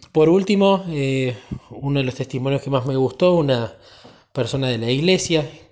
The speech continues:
que me manifestó que ella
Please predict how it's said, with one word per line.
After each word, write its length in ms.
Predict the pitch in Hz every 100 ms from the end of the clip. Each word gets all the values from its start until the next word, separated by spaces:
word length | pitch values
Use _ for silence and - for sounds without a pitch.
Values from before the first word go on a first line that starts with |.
| _ _
que 400 | 127 120 117 113 113 - - - - - - -
me 120 | 127
manifestó 840 | 127 127 123 143 127 - 165 170 165
que 400 | 139 135 135 143
ella 460 | 147 135 131 123